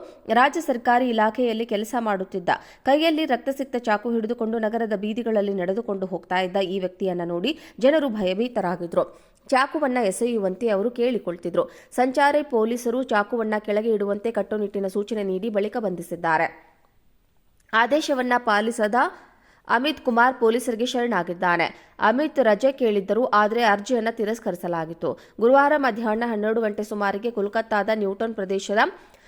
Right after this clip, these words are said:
ಕರಿಗರಿ ಭವನದಲ್ಲಿರುವ ತಮ್ಮ ಕಚೇರಿಯೊಳಗೆ ತಮ್ಮ ಸಹೋದ್ಯೋಗಿಗಳೊಂದಿಗೆ ವಾಗ್ವಾದ ನಡೆಸಿದ್ದು, ಬಳಿಕ ಚಾಕುವಿನಿಂದ ಇರಿದಿದ್ದಾರೆ. ಅಮಿತ್ ಸರ್ಕಾರ್ ಅವರು ಚಾಕು ದಾಳಿಯ ಸಮಯದಲ್ಲಿ ಅವರ ಕಚೇರಿಯ ಭದ್ರತಾ ಸಿಬ್ಬಂದಿಗೂ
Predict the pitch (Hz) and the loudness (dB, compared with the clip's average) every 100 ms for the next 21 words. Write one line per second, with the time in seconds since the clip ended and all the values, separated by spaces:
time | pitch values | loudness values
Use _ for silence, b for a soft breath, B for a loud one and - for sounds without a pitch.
0 | B - 277 320 320 311 247 220 233 226 | B 0 2 4 2 2 0 0 0 0
1 | 220 220 240 220 208 196 190 240 247 214 | 0 -2 -2 -2 -2 -2 0 0 0 0
2 | 202 226 214 208 208 196 226 226 214 208 | -2 -4 -4 -4 -6 -6 -4 -2 -2 -2
3 | 196 196 208 208 185 190 214 208 190 180 | -2 -4 -4 0 0 2 0 0 -2 -4
4 | - 233 226 190 190 220 214 185 233 220 | -6 -6 -4 -4 -4 -2 -2 -2 -2 -4
5 | 180 202 240 233 190 175 170 175 - B | -4 -2 -2 -2 -4 0 0 0 -4 B
6 | B B B 226 247 330 277 233 233 240 | B B B 0 0 0 0 2 2 2
7 | 220 233 254 202 202 247 220 214 214 208 | 2 0 0 -2 0 -2 0 0 -2 -2
8 | 202 202 202 214 226 214 226 208 220 220 | -2 -2 -2 -2 0 -2 -4 -6 -4 -2
9 | 220 190 202 214 233 220 196 202 214 | -2 -4 -4 -6 -6 -4 -4 -2 0